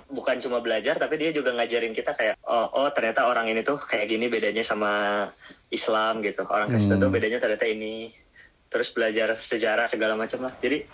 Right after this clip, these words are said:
Speaker 1: diskusinya juga seru sih.
Speaker 2: Padahal si Eta
Speaker 1: Kalau si
Speaker 2: masih S M P ya. Kalau misalnya kita lihat sekarang gitu, apalah
Speaker 1: Mm-mm.
Speaker 2: anak S M P.
Speaker 1: Mm-mm, mm-mm, bayangin masih S M P, kita udah, eh, dia
Speaker 2: Udah
Speaker 1: udah
Speaker 2: open minded gitu.
Speaker 1: nguasain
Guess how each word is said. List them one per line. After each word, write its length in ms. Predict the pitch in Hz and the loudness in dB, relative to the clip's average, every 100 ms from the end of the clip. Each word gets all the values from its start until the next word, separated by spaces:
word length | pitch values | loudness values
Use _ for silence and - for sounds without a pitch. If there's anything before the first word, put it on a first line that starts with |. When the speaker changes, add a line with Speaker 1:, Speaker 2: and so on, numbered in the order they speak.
| - - | -12 -4
Speaker 1:
diskusinya 480 | 120 - 120 117 | -4 -2 0 0
juga 440 | 135 143 139 127 - | 2 2 2 2 -2
seru 480 | - - - 131 156 | -4 0 2 2 2
sih. 200 | 131 131 - - _ - - | 0 -2 -6 -20 _ -20 -12
Speaker 2:
Padahal 260 | - 120 156 | 4 10 10
si 80 | 147 | 10
Eta 120 | 113 | 10
Speaker 1:
Kalau 340 | 160 175 - - | 8 6 2 -6
si 280 | - 156 226 988 988 1017 - _ | 0 2 12 12 12 12 8 _
Speaker 2:
masih 280 | 120 107 113 | 0 6 6
S 120 | 107 | 8
M 160 | 107 107 | 4 6
P 80 | 151 | 8
ya. 260 | 113 151 - | 8 6 2
Kalau 200 | 127 113 | 4 6
misalnya 240 | 110 113 | 6 6
kita 280 | 113 120 113 | 6 8 8
lihat 200 | 110 104 | 8 6
sekarang 320 | 120 110 117 | 6 6 6
gitu, 120 | 107 - | 0 -6
apalah 360 | 110 107 127 120 | -6 2 4 6
Speaker 1:
Mm-mm. 60 | |
Speaker 2:
anak 120 | 104 104 | 4 2
S 40 | |
M 120 | 107 | 0
P. 40 | 113 | 0
Speaker 1:
Mm-mm, 560 | 113 113 113 165 196 135 - _ - | -4 -4 -2 -2 -2 -4 -8 _ -6
mm-mm, 240 | 160 202 | -2 0
bayangin 320 | 160 139 185 | 2 2 2
masih 240 | 165 147 175 | 2 2 2
S 80 | 123 | 0
M 160 | 110 | 0
P, 160 | 156 160 | -2 0
kita 160 | 131 | 0
udah, 400 | 165 160 135 143 - _ - _ _ _ - | 2 4 2 0 -6 _ -20 _ _ _ -2
eh, 320 | 131 123 120 - - - _ - - - - | 2 2 2 -2 -10 -20 _ -18 -6 -4 -2
dia 160 | - 160 | 2 6
Speaker 2:
Udah 140 | 113 | 10
Speaker 1:
udah 100 | 110 | 10
Speaker 2:
open 160 | 120 110 | 10 8
minded 320 | 107 110 110 | 8 6 4
gitu. 160 | 113 | 2
Speaker 1:
nguasain 320 | 131 110 - | 4 4 2